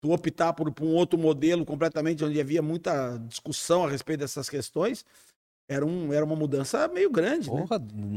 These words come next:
Speaker 1: Mas aí
Speaker 2: drástica
Speaker 1: que
Speaker 2: pra
Speaker 1: tá
Speaker 2: caralho.
Speaker 1: o, o bacana também, né? A bacana é você saber que tu pôde contribuir junto com outros, obviamente, não, não tô dizendo que fui eu, mas
Speaker 2: Sim.
Speaker 1: o grupo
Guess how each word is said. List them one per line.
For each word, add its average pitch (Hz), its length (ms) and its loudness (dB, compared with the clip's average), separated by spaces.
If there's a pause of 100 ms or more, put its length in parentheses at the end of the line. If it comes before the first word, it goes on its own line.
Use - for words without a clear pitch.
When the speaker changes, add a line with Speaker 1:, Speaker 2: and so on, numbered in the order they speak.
(120)
Speaker 1:
Mas 254 220 8
aí 277 160 6
Speaker 2:
drástica - 0 -
Speaker 1:
que 208 80 -2
Speaker 2:
pra 175 80 0
Speaker 1:
tá 285 80 6
Speaker 2:
caralho. 330 240 6
Speaker 1:
o, 190 100 2
o 165 40 -4
bacana 160 500 2
também, 127 340 -4
né? 139 240 -2
A 131 80 -4
bacana 147 380 -4
é 214 40 -2
você 214 240 -6
saber 208 280 0
que 202 100 -8
tu 233 100 -6
pôde 214 380 6
contribuir 208 720 -2
junto 254 220 -4
com 170 160 2
outros, 135 320 2
obviamente, 131 500 -2
não, 110 140 -6
não 147 80 -4
tô 135 120 -10
dizendo 139 200 -2
que - 80 -18
fui 139 240 -4
eu, 151 160 0
mas 123 200 -8
Speaker 2:
Sim. 175 400 2
Speaker 1:
o 135 120 -2
grupo 175 600 2